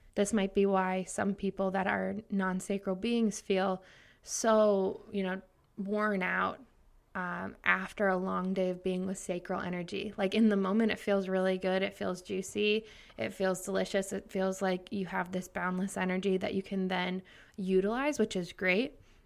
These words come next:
And if you're not careful to expel the sacral energy,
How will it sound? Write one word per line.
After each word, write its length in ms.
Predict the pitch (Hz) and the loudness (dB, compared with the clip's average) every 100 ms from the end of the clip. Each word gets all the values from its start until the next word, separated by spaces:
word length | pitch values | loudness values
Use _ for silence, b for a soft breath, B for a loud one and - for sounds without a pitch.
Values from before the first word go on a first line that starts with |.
| b - | b -2
And 300 | 254 233 196 | 2 2 2
if 100 | 190 | 0
you're 100 | 196 | 0
not 220 | 190 190 | 0 -2
careful 500 | - 214 214 - 190 | -4 -2 -2 -2 -4
to 320 | 190 - 185 185 | -4 -2 -2 -2
expel 640 | 180 - - - 196 202 | -8 -12 -10 -2 -2 0
the 160 | 202 196 | -2 -4
sacral 420 | - 185 180 190 | -4 -8 -4 -6
energy, 600 | - 180 180 185 185 185 | -4 -6 -6 -6 -6 -6